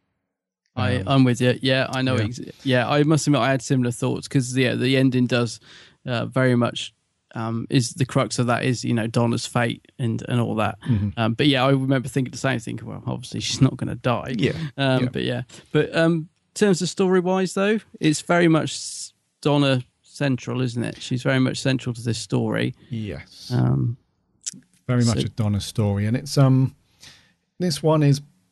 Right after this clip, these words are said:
Speaker 2: probably the most contained of the three. Um, this,
Speaker 1: Yeah.
Speaker 2: this one happens all in the same place, pretty much. Um, so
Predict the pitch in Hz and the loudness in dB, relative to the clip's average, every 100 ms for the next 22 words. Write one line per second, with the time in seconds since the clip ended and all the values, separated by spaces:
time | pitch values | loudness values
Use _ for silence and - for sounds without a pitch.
0 | _ _ _ - 156 147 131 131 123 120 | _ _ _ -4 -2 0 2 2 4 2
1 | 120 113 110 - - 120 104 - 113 95 | 2 0 -4 -10 -2 0 0 0 0 0
2 | 87 - _ _ - 110 - 95 - 101 | -4 -12 _ _ -10 -10 -8 -14 -10 -8
3 | 95 80 _ _ _ _ _ - 110 101 | -8 -10 _ _ _ _ _ -6 -4 -2
4 | 131 139 190 156 127 131 110 131 131 113 | 0 2 4 4 4 2 4 4 4 0
5 | - 135 123 113 107 - 113 107 - 131 | 2 2 4 2 0 -2 -2 -4 0 -2
6 | 101 - 98 92 113 - - _ _ _ | -2 -6 -6 -2 -4 -6 -16 _ _ _
7 | - 117 107 104 110 - 120 107 107 | -4 -2 0 0 -2 -2 0 2 0